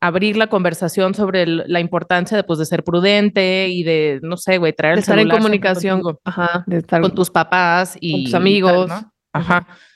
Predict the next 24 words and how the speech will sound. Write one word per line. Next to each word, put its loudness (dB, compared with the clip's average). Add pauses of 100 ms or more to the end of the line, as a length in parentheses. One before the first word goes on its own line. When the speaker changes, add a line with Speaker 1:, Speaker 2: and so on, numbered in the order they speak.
(360)
Speaker 1:
Entonces, 2
cualquiera 0
que 0
sea 0
la -2
cosa -4
que -8
quieres -2
como -2 (200)
comunicar, 0 (800)
puede 4
ser 2
buena 2
idea 2
tomar 2
un, -2
un 0
caso -2
de 2
la 0
vida 0
real -4 (380)
como -8
para -4